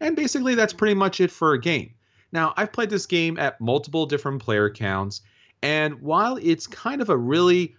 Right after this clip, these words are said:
brightly colored, artful, interesting abstract,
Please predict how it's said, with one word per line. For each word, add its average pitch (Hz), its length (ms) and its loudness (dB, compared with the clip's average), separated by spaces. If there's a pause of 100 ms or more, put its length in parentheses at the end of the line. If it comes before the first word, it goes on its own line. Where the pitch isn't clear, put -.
(140)
brightly 147 500 0
colored, 139 540 2 (100)
artful, 135 800 0 (220)
interesting 165 520 -2
abstract, 113 760 0